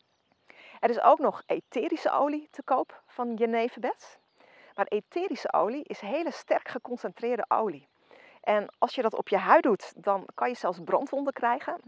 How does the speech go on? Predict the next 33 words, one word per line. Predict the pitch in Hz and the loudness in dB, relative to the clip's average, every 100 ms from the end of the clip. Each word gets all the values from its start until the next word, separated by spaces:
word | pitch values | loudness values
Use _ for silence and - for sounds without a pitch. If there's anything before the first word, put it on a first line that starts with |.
| - | -14
en | 214 | -8
je | 214 | -6
mag | 202 | -6
het | 214 | -4
ook | - 254 | -2 -2
niet | 214 - | -4 -6
innemen. | 240 208 151 156 143 _ _ _ _ _ _ - - | -4 -2 -4 -8 -14 _ _ _ _ _ _ -20 -10
Ik | - 269 | -4 4
werk | - 294 | 4 4
zelf | - 294 349 | 2 0 0
niet | 202 247 - | -2 -6 -6
met | 262 277 | -6 -4
etherische | - 254 262 262 - | -4 -4 -4 -6 -4
olie, | 214 240 330 - _ _ - | -4 -4 -6 -12 _ _ -4
maar | 208 | 0
al | 214 | 0
zou | 214 247 | 2 2
je | 220 | 2
dat | 170 | -2
zelf | - 254 | -2 -4
wel | 190 208 277 | 0 0 2
willen, | 254 247 - | 0 0 -4
dan | - 214 | -4 -4
moet | 262 | -6
je | - | -6
je | 226 - - | -6 -6 -6
er | 208 | -8
nog | 196 | -8
wel | 185 220 277 | -8 -6 -6
wat | - 202 | -10 -12
verder | - 240 233 | -6 -6 -6
in | 202 | -8
verdiepen. | - 170 233 214 | -12 -10 -8 -10